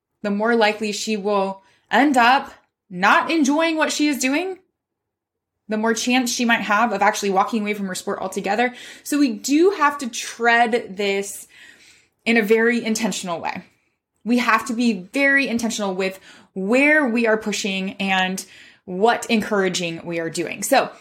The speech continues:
that's the first step, is just ask, "Why do I feel the need to push her in this area? And what would happen if I didn't?"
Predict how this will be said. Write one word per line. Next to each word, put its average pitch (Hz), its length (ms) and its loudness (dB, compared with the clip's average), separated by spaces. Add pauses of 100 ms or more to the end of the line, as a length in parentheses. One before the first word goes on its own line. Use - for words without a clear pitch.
(160)
that's 214 220 4
the 214 80 2
first 262 320 0
step, - 220 2
is 208 140 -4
just 240 220 -4
ask, - 420 0 (720)
"Why 202 380 4
do 254 140 0
I 226 120 4
feel 220 220 -2
the 190 80 -4
need 170 380 -8 (240)
to 190 100 -4
push - 260 -6
her - 160 -6
in 170 180 -6
this 160 180 -8
area? - 380 -4 (600)
And 190 100 -2
what 220 100 2
would 254 120 2
happen 226 280 2
if 202 120 -2
I 220 80 4
didn't?" 339 280 -2